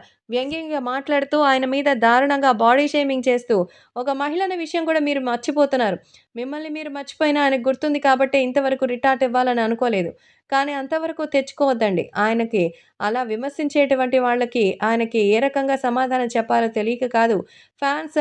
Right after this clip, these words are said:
ఇస్తే సమాధానాన్ని కూడా తట్టుకోలేరు అంటూ విజయశాంతి అయితే రచ్చరచ్చ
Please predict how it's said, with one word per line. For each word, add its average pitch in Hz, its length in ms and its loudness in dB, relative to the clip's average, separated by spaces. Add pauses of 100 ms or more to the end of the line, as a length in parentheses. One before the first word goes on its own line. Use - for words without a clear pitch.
(120)
ఇస్తే 262 300 2 (100)
సమాధానాన్ని 254 680 0
కూడా 240 220 -2
తట్టుకోలేరు 233 640 0
అంటూ 226 240 0 (400)
విజయశాంతి 302 600 -4
అయితే 269 240 2
రచ్చరచ్చ 247 440 0